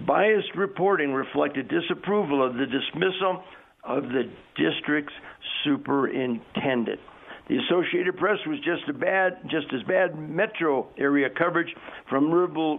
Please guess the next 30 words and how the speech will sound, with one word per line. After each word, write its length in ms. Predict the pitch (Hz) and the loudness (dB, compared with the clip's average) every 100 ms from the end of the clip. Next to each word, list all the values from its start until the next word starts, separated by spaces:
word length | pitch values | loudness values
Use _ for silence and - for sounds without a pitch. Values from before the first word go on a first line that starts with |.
| 151 | -4
reporters 560 | 131 - 165 170 151 | -6 -2 0 0 0
in 80 | 147 | 0
newspapers 480 | 151 147 160 160 143 | 0 0 0 0 0
like 200 | 143 139 | 0 -2
the 60 | 127 | -2
Denver 320 | 123 135 120 | -2 -2 -2
Post, 320 | 110 180 180 151 | 0 0 2 0
on 160 | 135 | -2
T 180 | 135 143 | -2 -2
V, 280 | 127 170 175 | -2 -2 0
and 120 | 143 | 0
on 120 | 127 | 0
Colorado 500 | 123 151 147 143 139 - | 2 2 4 2 0 -2
Public 320 | 156 143 131 | 0 0 -2
Radio 500 | 131 165 190 196 185 180 - - - | 0 0 2 2 2 -2 -12 -14 -10
were 220 | - 135 | -2 2
routinely 840 | 143 131 135 127 - 190 196 190 185 - - | 2 0 -2 -2 0 2 4 2 2 -2 0
spun 280 | 151 151 147 | 2 2 0
to 100 | 127 | -2
support 460 | 139 - - 147 143 143 | -4 -4 0 2 2 -4
the 80 | |
board's 460 | 127 107 143 143 139 | -6 0 2 2 0
liberal 560 | 117 123 135 127 131 131 | -2 0 0 2 2 2
and 140 | 131 | 2
attack 460 | 123 - - 123 120 - | 0 0 2 2 2 -6
the 180 | 117 123 120 | -4 -4 -2
conservative. 520 | 120 - 143 123 120 - - - - | -2 2 2 0 -4 -6 -10 -4 2
Anyway, 480 | 226 254 185 139 139 - - - | 4 6 4 4 2 -2 -16 -4
uh, 240 | - 131 147 | 2 4 4
this 220 | 160 190 | 4 0